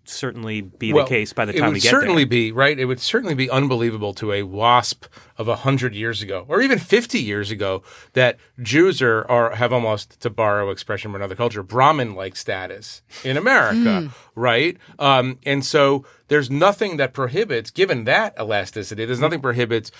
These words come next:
Speaker 2: Asian Americans, Hispanic Americans from, from joining into that narrative. Certainly, Cu-,
Speaker 1: Particularly
Speaker 2: Cuban Americans are
Speaker 1: Right.
Speaker 2: certainly more forward on that than Mexican Americans at the moment. But there's nothing to,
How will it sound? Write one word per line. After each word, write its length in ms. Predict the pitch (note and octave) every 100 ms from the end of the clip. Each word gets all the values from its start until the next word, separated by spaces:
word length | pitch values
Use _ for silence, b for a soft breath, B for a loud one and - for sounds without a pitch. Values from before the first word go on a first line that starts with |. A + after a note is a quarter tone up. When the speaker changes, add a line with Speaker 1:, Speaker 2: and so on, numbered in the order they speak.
| B B
Speaker 2:
Asian 340 | C3+ E3+ D#3+
Americans, 680 | B2 A2+ G#2+ G#2 G#2 G2+ -
Hispanic 480 | - - C3+ D#3 G3
Americans 720 | A2+ G2+ F#2 F2+ - F#2+ F#2 - b b
from, 300 | C3 A#2+ - _
from 200 | C3 B2
joining 400 | B2 C3+ C3 B2+
into 260 | B2 B2
that 440 | A2 G#2 G2+ F#2+ -
narrative. 420 | A#2+ F3+ F3 G#2
Certainly, 240 | G3 D3+ D#3
Cu-, 60 | G3
Speaker 1:
Particularly 420 | F3+ E3 A#2+ A2
Speaker 2:
Cuban 260 | G#3 A#3+ D#3
Americans 540 | B2 A#2 A2+ B2 A2+
are 40 |
Speaker 1:
Right. 80 | A#2+
Speaker 2:
certainly 280 | B2 B2 A#2+ B B
more 420 | C#3 C#3+ C#3 B2 -
forward 440 | - D#3+ D3+ C#3
on 180 | B2 A#2
that 340 | A2+ G#2+ G#2+ A2
than 420 | A2 A2 G2+ G2+
Mexican 440 | A2+ C#3 C3 A2+ G2+
Americans 480 | F#2 E2+ F2 F#2+
at 80 | F#2+
the 80 | G2
moment. 460 | G2 F#2 F2+ F2 G2
But 240 | A2 G2+
there's 160 | A#2+ G#2
nothing 400 | D#3+ F3+ A3+ G3
to, 260 | C3+ A#2